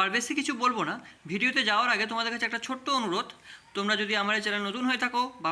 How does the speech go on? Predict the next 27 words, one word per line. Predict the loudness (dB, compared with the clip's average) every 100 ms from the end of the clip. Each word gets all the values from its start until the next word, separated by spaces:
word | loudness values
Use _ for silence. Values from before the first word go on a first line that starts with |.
| -2
প্রথমবার | -4 -4 0 2 2
আমার | 2 2
এই | 0
ভিডিও | 2 2 0
দেখছো, | -2 -8 -12 -16 -8
তাহলে | -2 0
অবশ্যই | 0 -2 0 2
আমার | 0
এই | 0
চ্যানেলটাকে | -2 -4 -4 -4 -4
সাবস্ক্রাইব | -4 -2 -2 0
করে | 0 0
নাও | -2 -8 -16 -8
এবং | -6 -4 -6
সাথে | -6 -4
সাথে | -2 0 0
পাশে | 0 0
থাকা | 2 2
বেল | 2 0
আইকনটি | -2 -6 -4
ক্লিক | -6 -4
করে | -4 -4 -8 -12 0
all | 2 2
notification | -2 -6 -6 -2 -2 -2 -2
on | -2
করে | -2 -2
রাখো, | -4 -8